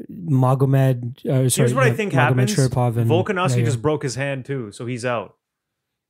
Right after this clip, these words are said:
Speaker 1: Oh, yeah, he just had surgery.
Speaker 2: Yeah, so
Speaker 1: Yeah,
Speaker 2: he's
Speaker 1: yeah,
Speaker 2: out
Speaker 1: yeah.
Speaker 2: for a bit. And if, uh, Ortega's gonna be ready soon, I think they do Zombie Ortega for the
Speaker 1: I wouldn't
Speaker 2: next
Speaker 1: mind that.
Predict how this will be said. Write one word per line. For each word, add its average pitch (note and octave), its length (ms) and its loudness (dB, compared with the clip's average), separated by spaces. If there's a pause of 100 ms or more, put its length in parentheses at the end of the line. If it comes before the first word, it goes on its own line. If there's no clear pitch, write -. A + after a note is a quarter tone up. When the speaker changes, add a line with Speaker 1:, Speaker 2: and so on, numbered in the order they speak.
(280)
Speaker 1:
Oh, D3 60 0
yeah, C#3+ 120 4
he C#3 100 2
just C3+ 180 -2
had C#3 140 0
surgery. A#2+ 480 -2
Speaker 2:
Yeah, C#3+ 460 0
so - 180 -4
Speaker 1:
Yeah, C#3 80 6
Speaker 2:
he's C3+ 180 4
Speaker 1:
yeah, - 60 2
Speaker 2:
out - 40 2
Speaker 1:
yeah. - 100 -2
Speaker 2:
for D3+ 120 -6
a B2+ 60 -6
bit. A2+ 320 -6 (340)
And C3+ 220 -2
if, C3 200 -2
uh, C3 340 2
Ortega's E3 460 0
gonna E3+ 160 -4
be D#3 100 -4
ready D3+ 260 -2
soon, G3+ 340 -4 (100)
I C#3 140 2
think D3+ 240 -10
they D3+ 100 -4
do C#3+ 160 -2
Zombie C3+ 400 0
Ortega C3 400 -2
for A#2 140 -12
the A2+ 80 -2
Speaker 1:
I - 20 2
wouldn't D3+ 180 2
Speaker 2:
next - 80 2
Speaker 1:
mind C3 120 0
that. A2 240 -2